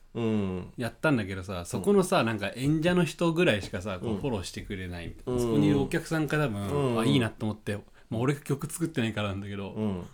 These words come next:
Speaker 2: そう、フォローみたいな一回もないからさ、
Speaker 1: うんうん。
Speaker 2: やっぱもう、そ-、そういうとこでやっぱチャンス伸ばしていかないとなっていう。
Speaker 1: そうだよね。
Speaker 2: うん。
Speaker 1: だからそこでもしかしたら、歩いてた人が、あ、足止めていいってなるかもしれない。
Speaker 2: そうそうそうそう。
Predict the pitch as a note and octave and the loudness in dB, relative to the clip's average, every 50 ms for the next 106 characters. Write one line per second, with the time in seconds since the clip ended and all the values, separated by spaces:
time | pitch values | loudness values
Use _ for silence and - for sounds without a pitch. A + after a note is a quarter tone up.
0 | - - - - _ - - - - - - - - - B2 - E3 F3 D#3 A2+ | -20 -20 -20 -20 _ -20 -20 -20 -20 -20 -20 -20 -14 -12 -6 -4 0 2 2 2
1 | G2+ F#2+ F#2 F#2+ F#2 F2+ F#2+ F#2+ - - - - F#3+ F3 E3+ E3+ D#3+ C3 - G#2+ | 0 -2 -6 -8 -8 -8 -8 -10 -12 -8 -2 2 2 4 4 4 4 2 0 -2
2 | F#2 F2 - F#2 F#2 - A#2 A#2 A2 G#2+ G2+ G2+ G2+ G2 F#2+ F#2 F2+ F2+ - - | -6 -8 -10 -10 -8 -4 -2 -2 0 0 0 0 -2 -2 -2 -2 -4 -8 -10 -14
3 | - - _ _ _ _ D#3 D3+ - A2 G2 G2 F#2+ - - - - - - - | -20 -20 _ _ _ _ -8 -6 -6 -6 -6 -6 -8 -8 -8 -10 -10 -10 -12 -18
4 | _ - - - - - F#3 F#3+ F#3 F#3+ F#3 F#3+ F3+ F#3 C#3 G#2+ G2 G#2 - - | _ -20 -16 -14 -6 -2 2 2 2 2 2 2 4 4 2 2 0 -6 -8 -4
5 | B2 C3+ A#2+ - - G2+ G2 F#2+ F#2+ G2 G2 G#2 G#2 G#2+ - - - F#2 F#2+ G2 | -4 -4 -4 -4 -6 -8 -8 -8 -8 -8 -6 -6 -6 -6 -8 -8 -8 -6 -6 -6
6 | F#2+ G3+ - - F#2 F#2 F#2+ G2 - - F3 D#3+ A#2 G#2+ G2 F#2 F#2 F#2 F2+ F#2 | -6 -8 -10 -10 -12 -12 -12 -10 0 2 4 4 6 4 4 2 0 -2 -4 -4
7 | G2 G#2 G2+ - - - - C#3+ D3 B2+ - E3 D#3+ E3 G3 G3 G3+ G3 E3+ - | -6 -8 -10 -12 -14 -4 2 4 4 4 4 2 2 4 6 8 8 6 6 2
8 | F3 F3+ G3+ A3 G#3+ - - F#3 D3 - E3 D#3 D#3+ E3 D#3 B2+ F#2+ F2+ - - | 2 4 6 6 6 4 2 0 0 2 2 4 6 6 6 6 4 2 -2 -8
9 | - - - - - C#3+ D#3 E3+ F3 E3+ D#3+ E3+ D3+ D3 D3 - C#3+ C3+ - - | -12 -14 -14 -2 2 4 6 8 8 8 6 6 2 0 2 2 2 2 4 2
10 | D#3 C#3+ D3 C#3 A#2 - - C3 B2+ - - - A2+ A2+ - - - D#3 D3 C#3+ | 2 2 2 0 0 -2 -2 -2 -2 -4 -4 -4 -4 -2 -2 0 2 4 4 4
11 | C#3 - D3+ C#3+ B2 - D#3+ F3 D#3 - - - A2 A#2 A2+ F#2+ F#2 E2+ F#2 F#2 | 4 4 2 0 0 2 0 0 -2 -2 -4 -2 2 2 2 2 2 -4 -4 -4
12 | G#2+ A2 F#2+ F#2+ G2 F2 F#2 F#2+ F2+ F2 F#2+ G2 | -4 -4 -4 -4 -6 -8 -8 -10 -10 -10 -12 -14